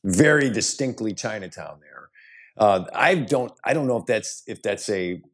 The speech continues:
kind of a historical first in the United States for a group to just pick up and move to a, like, you know, a couple, a mile away or so and just start a new place, you know,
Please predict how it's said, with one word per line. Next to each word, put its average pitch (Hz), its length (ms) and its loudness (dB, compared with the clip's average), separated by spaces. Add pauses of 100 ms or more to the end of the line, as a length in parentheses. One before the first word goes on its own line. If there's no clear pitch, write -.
(140)
kind 110 200 -4
of 98 60 -6
a 87 60 -2
historical 98 600 -2
first 104 400 -2
in 92 80 -4
the 87 80 -4
United 85 400 -2
States 104 300 0
for 80 320 -4
a 80 40 -4
group 98 240 2
to 95 80 0
just 95 240 -6
pick 127 240 2
up 110 200 2
and 92 120 -8
move 107 260 0
to 95 120 -2
a, - 20 -2
like, 92 340 -4
you 117 60 0
know, 85 220 -4 (160)
a - 160 -20
couple, 107 340 0
a 104 80 -2
mile 110 320 4
away 104 300 0
or 95 80 -6
so 95 300 -2
and 92 140 -6
just 95 240 -8
start 107 260 -2
a 104 40 -2
new 104 180 -6
place, 104 540 -4
you 95 80 -10
know, 90 280 -6